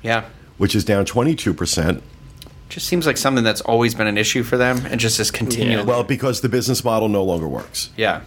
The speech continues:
Speaker 2: The business model no longer works, and they've tried and tried and tried, and it doesn't work. And also in the media division,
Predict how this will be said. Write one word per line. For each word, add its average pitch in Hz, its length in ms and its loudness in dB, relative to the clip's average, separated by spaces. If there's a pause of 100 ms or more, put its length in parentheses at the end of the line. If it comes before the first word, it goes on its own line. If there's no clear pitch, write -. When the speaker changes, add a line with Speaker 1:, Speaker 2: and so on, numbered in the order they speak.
(180)
Speaker 2:
The 92 80 2
business 95 380 0
model 98 260 0
no 87 160 0
longer 92 320 0
works, 78 480 -2
and 82 120 0
they've 78 160 -2
tried 92 460 2
and 90 160 -4
tried 85 440 2
and 76 140 -4
tried, 78 520 2
and 76 100 -2
it 80 80 -2
doesn't 78 420 0
work. 90 560 2 (800)
And 92 460 2
also 92 400 2
in 90 160 0
the 92 60 2
media 139 300 2
division, 92 500 -2